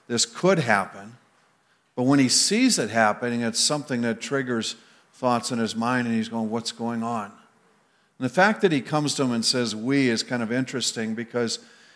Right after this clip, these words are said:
in Jewish culture, the, the, the, uh, testimony of two established something.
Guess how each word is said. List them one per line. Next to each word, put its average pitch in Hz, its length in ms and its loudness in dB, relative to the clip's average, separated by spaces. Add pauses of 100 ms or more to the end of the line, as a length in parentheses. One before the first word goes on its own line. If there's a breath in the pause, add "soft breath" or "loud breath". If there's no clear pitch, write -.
(120)
in 117 140 2
Jewish 139 400 4
culture, 120 760 2 (420 loud breath)
the, 123 260 -2
the, 120 480 0 (420)
the, 117 440 0
uh, 104 180 -2 (460)
testimony 110 960 -2 (100)
of 107 160 -14
two 151 380 -2
established 107 840 0
something. - 380 -12